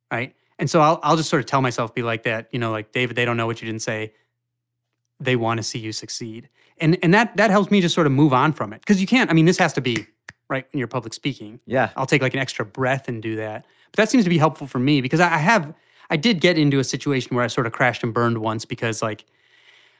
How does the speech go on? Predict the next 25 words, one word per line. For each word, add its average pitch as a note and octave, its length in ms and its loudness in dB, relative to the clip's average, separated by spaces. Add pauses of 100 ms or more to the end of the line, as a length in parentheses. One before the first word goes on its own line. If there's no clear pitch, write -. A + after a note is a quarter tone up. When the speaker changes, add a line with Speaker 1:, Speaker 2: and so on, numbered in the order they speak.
(120)
Speaker 1:
I D3+ 60 -2
missed F3 240 4
a E3 60 4
line C#3+ 220 4
I - 20 4
wanted C3 200 2
to A#2+ 40 -2
say. A2+ 260 -2
So A2+ 120 -6
I - 20 -2
tried D#3 220 0
to, C3+ 40 2
like, A2+ 180 0
work D3 380 2
back C#3+ 300 0
to D3+ 200 2
it C3+ 200 0
in C3 80 0
another B2+ 320 2
way. A2+ 440 0
And A#2 120 0
then C3 320 4
it B2+ 160 -8
just - 240 -6
became G#2+ 560 -6